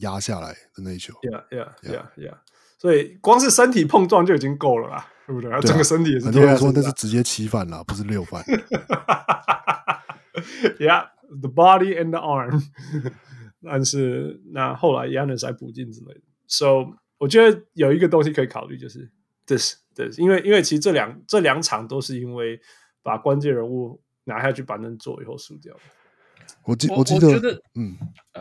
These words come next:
Speaker 3: I, I don't know，这，这，这九点是马后炮，right？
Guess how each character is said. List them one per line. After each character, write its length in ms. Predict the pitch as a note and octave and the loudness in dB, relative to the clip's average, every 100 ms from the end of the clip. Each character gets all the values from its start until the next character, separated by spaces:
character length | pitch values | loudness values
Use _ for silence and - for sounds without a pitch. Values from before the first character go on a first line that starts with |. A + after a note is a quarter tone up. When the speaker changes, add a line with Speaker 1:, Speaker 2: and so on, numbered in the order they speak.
| - | -6
Speaker 3:
I, 100 | F#3 | -4
I 120 | F3+ | 0
don't 120 | F3 | 0
know， 180 | C3 B2 | 0 -2
这， 240 | D3 F#3 C3+ _ | -4 -10 -12 _
这， 160 | - F3 | -10 -10
这 220 | C3 E3+ | -10 -12
九 220 | C#3 B2+ | -6 -4
点 120 | B2 A2 | -4 -6
是 220 | C#3 A#2 | -8 -12
马 280 | A2 F#2 F2 | -8 -10 -6
后 180 | G#2+ G2 | -6 -6
炮， 400 | G#2 F#2 - B2+ | -6 -6 -6 -10
right？ 260 | G2+ G#2+ | -10 -8